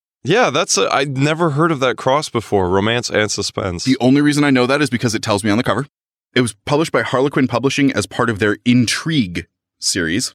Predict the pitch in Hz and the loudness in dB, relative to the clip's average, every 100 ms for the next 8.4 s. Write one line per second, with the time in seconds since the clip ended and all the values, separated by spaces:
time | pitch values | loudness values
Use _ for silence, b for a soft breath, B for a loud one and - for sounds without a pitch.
0 | - 95 - 90 85 92 120 143 143 175 | -12 -10 0 2 2 2 2 2 2 2
1 | 160 117 131 180 170 180 156 123 165 170 | 0 0 -2 0 0 0 2 0 0 -2
2 | 156 113 117 143 131 156 110 135 123 - | 0 2 2 0 0 0 2 2 0 -2
3 | 147 - - _ _ _ - 107 143 139 | -4 -6 -10 _ _ _ -12 -2 0 0
4 | 87 92 104 151 - 214 - - 135 131 | 0 -4 -4 -4 -2 0 0 0 0 0
5 | 202 190 185 151 143 151 - - 185 160 | 0 0 2 2 2 0 -4 -2 -2 -2
6 | 175 170 147 117 165 160 - _ _ _ | -2 -2 0 0 0 -4 -8 _ _ _
7 | _ 147 135 160 151 95 92 - - - | _ -4 0 2 2 0 -2 -2 0 0
8 | 466 466 427 415 | -2 -4 -6 -8